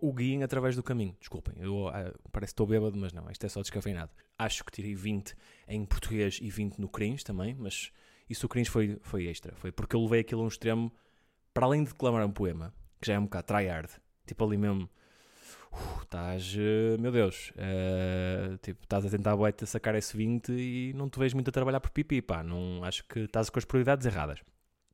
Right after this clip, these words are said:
Para um puto de dezasseis anos. Mas, eu, para além disso, eu levei uma camisa, acho eu, e uma calça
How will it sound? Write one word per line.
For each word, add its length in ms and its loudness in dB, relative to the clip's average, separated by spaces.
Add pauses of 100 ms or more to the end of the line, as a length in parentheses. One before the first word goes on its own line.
(2000)
Para 140 2
um 20 2
puto 200 0
de 20 2
dezasseis 260 4
anos. 260 -4 (560)
Mas, 460 6 (500)
eu, 480 2
para 120 4
além 160 4
disso, 280 0
eu 100 2
levei 160 4
uma 120 2
camisa, 580 -2 (220)
acho 300 -6
eu, 180 0 (380)
e 320 6 (240)
uma 240 0 (100)
calça 640 -2